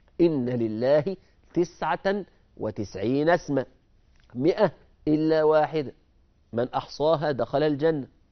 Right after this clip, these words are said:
يبقى لله أسماء حسنى. طب لله صفات؟ طبعًا، ده الصفات مليئة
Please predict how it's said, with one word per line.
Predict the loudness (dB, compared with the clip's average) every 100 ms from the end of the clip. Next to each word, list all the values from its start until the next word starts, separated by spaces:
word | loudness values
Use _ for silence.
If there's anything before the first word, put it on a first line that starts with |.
| -6
يبقى | -6 -2 0
لله | 0 0 0 0 0 -2
أسماء | -6 -8 -6 -4 -4
حسنى. | -6 -4 -4 -6 _ _ _ _ _ _ _ _ _
طب | -2 2
لله | 0 0 -2 -4
صفات؟ | -6 -6 -4 -4 -6 _ _ _
طبعًا، | 0 0 0 -4 -12 _ _ _ _ _ _ _ -6
ده | -6
الصفات | -6 -8 -6 -4 -4
مليئة | -6 -2 0 0 -4 -6 -8